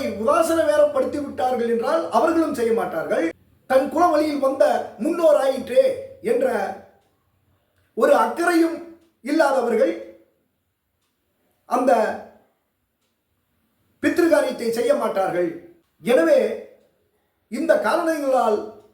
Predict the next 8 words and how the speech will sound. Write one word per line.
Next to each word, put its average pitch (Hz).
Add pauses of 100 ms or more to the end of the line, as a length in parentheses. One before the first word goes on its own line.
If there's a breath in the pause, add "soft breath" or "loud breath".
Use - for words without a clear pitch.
(180)
செய்யாத 285
இவர்களை 254 (640)
அந்த 262
பிரேத 311
சென்ம 247 (360)
தோஷம் 285
பற்றி 240
கொள்கிறது. 196